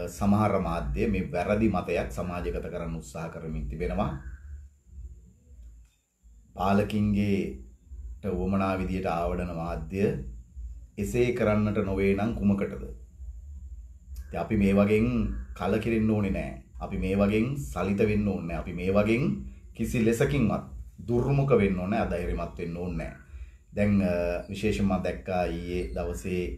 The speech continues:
අ, සමහර සමාජ මාධ්‍ය තුල සංසරණය වෙනවා. එහෙම නැත්නම් සමහරු ප්‍රශ්න කරලා තිබෙනවා මේ ගුරු සංගම් නායකින් නිහඬයි කියලා. කිසිසේත්ම අපි නිහඬ නෑ. අපි නිරන්තරයෙන් අවදියෙන් ඉඳිමින් ඔබව දැනුවත් කරමින්,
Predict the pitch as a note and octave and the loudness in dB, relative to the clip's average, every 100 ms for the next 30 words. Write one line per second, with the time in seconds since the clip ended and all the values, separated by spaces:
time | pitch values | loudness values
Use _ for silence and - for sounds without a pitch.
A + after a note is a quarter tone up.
0 | - - - - F2 E2+ F#2 F#2+ G2 F#2 | -12 -20 -18 -10 -8 -4 -2 2 4 2
1 | F2+ - - F2+ F2+ E2+ F2 F2 D#2+ E2+ | 0 -6 -8 -4 -4 -4 -4 -6 -6 -8
2 | E2+ F2 D#2+ F2+ E2 E2+ E2 E2 D#2+ E2 | -6 -4 -4 -6 -8 -6 -6 -2 -2 0
3 | B2 F2+ E2 - E2+ D#2+ E2 D#2 D#2 D2+ | 0 -2 -4 -6 -6 -6 -6 -6 -6 -6
4 | D2+ - D2+ D2 C#2+ E2 C3+ G#2+ - - | -8 -8 -8 -8 -8 -4 -2 0 -2 -6
5 | - - - G#2+ B2+ - B2 A#2+ B2 C3 | -14 -12 -2 0 0 2 2 4 4 4
6 | G#2+ G#2+ G#2+ G#2+ A#2 A2 F2+ G2 A2 B2 | 4 4 2 2 0 0 0 0 4 4
7 | E2+ - - - - - - - - - | 2 0 -10 -12 -12 -12 -16 -16 -12 -12
8 | - - - - - - A2+ G#2+ B2+ - | -10 -12 -12 -12 -10 -4 -2 -2 -2 2
9 | G#2+ G#2 - A2+ F3 - F2+ - G2 F2+ | 4 4 2 -2 -2 -6 -8 -6 -4 -2
10 | F#2 E2+ D2+ E2 G#2+ - - - - - | -2 -2 -4 -2 -2 -2 -6 -8 -12 -8
11 | F2+ F2+ E2+ F2+ F#2+ F#2 G2 F#2+ F#2+ E2+ | -6 -6 -4 -2 0 0 -2 0 0 -2
12 | D2 - - - - - - D#2+ F#2 G2 | -6 -10 -12 -10 -10 -12 -12 -6 -2 0
13 | G2+ F#2+ F#2+ F#2 F#2+ G2+ E2+ E2 D#2+ E2 | 0 0 0 0 0 0 0 -4 -4 -4
14 | F2+ F#2 - G2+ F#2+ G2+ A#2+ | -2 -4 -4 -2 0 2 2